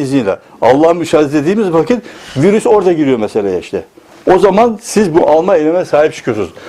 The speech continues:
Neyi bahane ederek sahip çıkıyorsunuz? Virüsün girdiği yer burası. Allah'ın izniyle diyerek sahip çıkıyorsunuz.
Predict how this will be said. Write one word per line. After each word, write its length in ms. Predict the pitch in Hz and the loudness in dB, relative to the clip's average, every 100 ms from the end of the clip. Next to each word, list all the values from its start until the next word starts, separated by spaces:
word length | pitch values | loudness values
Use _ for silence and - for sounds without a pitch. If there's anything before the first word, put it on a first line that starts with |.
| - - - | -20 -20 -4
Neyi 240 | 123 185 180 | 0 2 4
bahane 260 | 165 160 | 2 2
ederek 180 | 156 139 | 0 -2
sahip 240 | 143 135 - | 0 -2 -2
çıkıyorsunuz? 640 | - 131 - 170 240 - | -6 -4 0 0 0 -6
Virüsün 380 | 120 123 127 147 | -2 -2 0 -2
girdiği 240 | 127 127 156 | 0 0 0
yer 160 | 160 | 2
burası. 300 | 143 110 90 - - - - - - - 123 | 0 -2 -8 -14 -20 -20 -20 -20 -20 -4 0
Allah'ın 480 | 127 135 143 185 175 | 2 4 2 0 -2
izniyle 580 | 156 127 170 165 143 120 | -4 -2 -2 0 0 0
diyerek 380 | 143 151 127 - _ - | 0 0 -2 -6 _ -8
sahip 300 | - 107 104 | 0 0 0
çıkıyorsunuz. 420 | - 101 - | -8 -12 -12